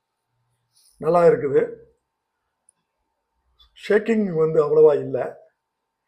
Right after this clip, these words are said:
வீடியோ எடுக்கிறதுக்கு வந்து ரொம்ப கம்ஃபர்ட்டா இருக்குது. இந்த நான் சொன்ன இந்த கேமரா ஆன் வந்து நீங்க வந்து இதுல கூட நம்ம ஃபிக்ஸ் பண்ணிக்கலாம். இதை வந்து நம்ம செல்ஃபி ஸ்டிக்காவும் யூஸ் படுத்திக்கலாம், ட்ரைபாடா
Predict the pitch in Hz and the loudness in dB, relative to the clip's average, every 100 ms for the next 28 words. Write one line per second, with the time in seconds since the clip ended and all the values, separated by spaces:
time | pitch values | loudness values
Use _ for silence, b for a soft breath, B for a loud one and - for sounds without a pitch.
0 | _ _ - 180 233 208 170 220 254 226 | _ _ -8 -2 6 6 6 0 -2 -2
1 | 160 151 147 226 - - 160 160 156 131 | 0 -2 -2 -8 -12 -8 -6 -4 -4 -6
2 | 123 127 120 110 113 110 110 _ _ _ | -12 -8 -6 -6 -8 -14 -16 _ _ _
3 | _ _ _ _ _ - 202 254 240 220 | _ _ _ _ _ -8 -4 4 8 8
4 | 185 170 165 156 190 214 208 170 151 135 | 8 4 0 -2 -4 -2 -4 -2 -2 -2
5 | 151 170 220 196 156 165 202 160 143 143 | -2 -6 -2 -4 -4 -6 -6 -10 -12 -18
6 | 139 135 127 131 320 _ _ _ _ _ | -18 -20 -20 -20 -20 _ _ _ _ _
7 | _ _ - 185 247 220 196 226 180 156 | _ _ -8 -4 2 4 6 4 0 -6
8 | - 160 - 160 123 107 - 143 165 165 | -10 -14 -12 -10 -10 -12 -14 -10 -8 -6
9 | 180 151 - 185 247 247 185 - 175 175 | -6 -8 -6 -8 -8 -12 -6 0 0 0
10 | 139 - 120 120 110 101 - _ _ _ | -8 -14 -18 -16 -16 -14 -16 _ _ _
11 | _ _ _ _ 139 160 170 175 | _ _ _ _ -8 -6 0 2